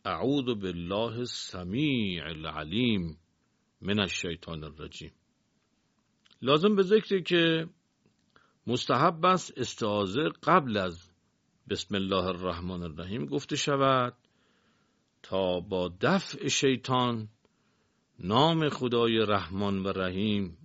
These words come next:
با دلی پاک و مصفا ذکر گردد. حافظ میگه: "دام سخت است مگر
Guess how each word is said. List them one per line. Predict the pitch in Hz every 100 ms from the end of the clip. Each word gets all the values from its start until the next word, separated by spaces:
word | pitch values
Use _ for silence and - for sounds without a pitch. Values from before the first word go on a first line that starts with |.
| -
با | 90 87 80
دلی | 101 101 101 95 87 - _ _ _ _ _ _ -
پاک | 107 123 131 123 -
و | 113 107 107 110
مصفا | 104 87 - 85 - 101 113 98 78 - _ _
ذکر | 76 85 82 -
گردد. | 85 80 76 71 80 _ _ _ _ _ _ _ _ _ _ _ _ _ _ _ _ _ _
حافظ | 90 87 104 98
میگه: | 98 92 104 104 101
"دام | 104 113 110 101 90 87 _ _ _ _ _ -
سخت | - 107 107 -
است | 110 104 92 -
مگر | 87 98 104 104 101